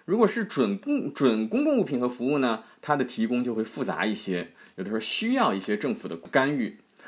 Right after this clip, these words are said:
至于说那些纯粹的公共物品，那正常情况下就是政府来提供，商业手段呢就不适用的。那这个呢是一个理论框架，当然具体应用的时候呢就要详细分析了。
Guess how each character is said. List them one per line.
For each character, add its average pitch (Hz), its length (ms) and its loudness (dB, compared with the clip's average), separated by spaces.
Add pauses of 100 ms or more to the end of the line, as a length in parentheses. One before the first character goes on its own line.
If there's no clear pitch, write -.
(160)
至 180 160 4
于 202 40 6
说 196 160 2
那 196 80 2
些 170 140 2
纯 127 240 0
粹 - 160 2
的 147 60 2
公 202 160 2
共 185 160 4
物 110 40 2
品， 82 240 -6
那 95 120 -2
正 135 180 -6
常 101 100 -8
情 95 40 -4
况 98 120 0
下 90 60 -2
就 98 80 -4
是 87 240 -6
政 147 220 -2
府 - 140 -12
来 - 120 -8
提 - 180 -6
供， 87 220 -6
商 147 220 -4
业 123 100 0
手 - 160 -8
段 101 140 -4
呢 95 80 -2
就 - 80 -4
不 - 120 -12
适 - 280 -4
用 139 200 -2
的。 - 120 -12 (800)
那 160 140 0
这 262 200 4
个 175 100 4
呢 147 100 2
是 147 120 -4
一 147 60 -2
个 147 60 2
理 110 120 2
论 110 160 0
框 180 220 2
架， 180 260 4
当 143 140 0
然 147 160 0
具 190 140 -4
体 104 160 -2
应 139 140 0
用 226 140 2
的 139 80 2
时 107 80 -4
候 101 100 0
呢 110 120 0
就 107 100 -4
要 92 280 0
详 131 260 -2
细 - 100 -2
分 208 240 2
析 107 160 -2
了。 - 220 -4